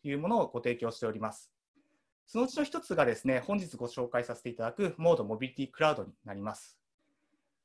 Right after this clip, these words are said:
モードは、えーと、すぐに使えるアプリケーションを、えーと、業種とか業界とかユースケースごとに、えーと、開発してご提供しております。まあ、一番、えーと、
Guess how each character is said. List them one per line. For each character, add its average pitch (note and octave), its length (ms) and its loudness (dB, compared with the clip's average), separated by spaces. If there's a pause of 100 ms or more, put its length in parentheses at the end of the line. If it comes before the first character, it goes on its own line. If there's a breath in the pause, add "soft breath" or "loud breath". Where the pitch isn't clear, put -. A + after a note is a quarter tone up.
(140)
モ B3+ 140 4
ー - 20 0
ド G#3+ 120 2
は、 G3+ 240 10
え C#3 40 0
ー - 40 2
と、 C#3+ 80 -4
す - 160 -8
ぐ C#4+ 80 2
に C4 60 2
使 - 140 0
え D3+ 60 4
る C3 60 6
ア A#2+ 80 4
プ - 80 -10
リ C#3+ 80 -8
ケ D#3+ 100 -2
ー D3 40 -2
シ D#3 120 -6
ョ D3+ 60 -2
ン D3 160 -4 (240)
を、 F3+ 320 8
え B2 80 -4
ー - 40 -6
と、 G#2 220 -6 (100)
業 F3+ 220 4
種 A3 240 -4
と A#3+ 100 -2
か C3+ 160 2
業 C#3 160 2
界 D#3 220 4
と - 60 -10
か G#2 60 -2
ユ D3 160 0
ー - 20 0
ス G#3 100 -6
ケ C4 140 0
ー - 20 2
ス B3+ 100 -4
ご D4+ 120 0
と C#3 320 4
に、 D3 340 2
え A2+ 200 -2
ー - 40 -12
と、 G#2+ 480 0 (400 loud breath)
開 D3 160 2
発 C#3 220 -2
し - 80 -12
て B2 360 4
ご C3+ 100 -2
提 C3 160 2
供 B2+ 140 4
し - 80 -8
て A#2+ 60 4
お A2+ 60 4
り A2+ 80 -4
ま A2 100 -2
す。 - 240 -14 (1500)
ま G#3+ 100 6
あ、 - 120 6
一 F3 180 -6
番、 C4+ 440 6
え F3+ 120 4
ー F3 80 0
と、 E3+ 600 4